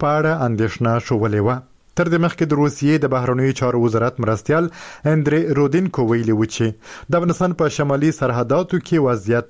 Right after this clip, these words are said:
اندېښمن دی. داعش ډلې د غویي یا ثور میاشتې پر دوه ویشتمه ادعا کړې وه چې د افغانستان له خاورې یې د تاجکستان لوري ته راکېټونه ویشتلي دي.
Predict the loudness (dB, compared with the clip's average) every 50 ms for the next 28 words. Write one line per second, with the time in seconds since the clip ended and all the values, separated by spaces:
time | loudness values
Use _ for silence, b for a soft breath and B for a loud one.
0 | -2 -2 0 0 0 -2 -2 -2 -2 0 0 0 0 0 0 0 0 -2 -4 -10
1 | _ B B B B B B B B 0 2 2 2 0 0 0 0 0 2 2
2 | 2 2 0 0 2 2 2 2 2 2 2 0 0 -2 -2 -2 0 0 0 2
3 | 2 0 0 -2 -2 -2 -2 0 0 0 -2 0 2 2 2 0 -2 -2 -2 0
4 | 0 0 0 -2 -8 _ _ -2 -2 0 2 2 0 0 0 0 -2 0 0 2
5 | 2 0 0 0 -2 -2 -2 B B B B B B -2 -2 0 0 0 -2 0
6 | 0 0 0 0 0 -2 -2 -2 0 0 0 0 2 2 2 2 2 0 -2 B
7 | B B B B -2 0 2 2 2 2 0 -2 -2 -2 -4 -4 -6 -4 -2 -2
8 | 0 0 0 2 2 2 2 0 0 0 0 0 2 0 0 -2 -2 -4 -4 0
9 | 0 0 2 2 0 -2 -4 -4 -4 -2 0 0 0 0 0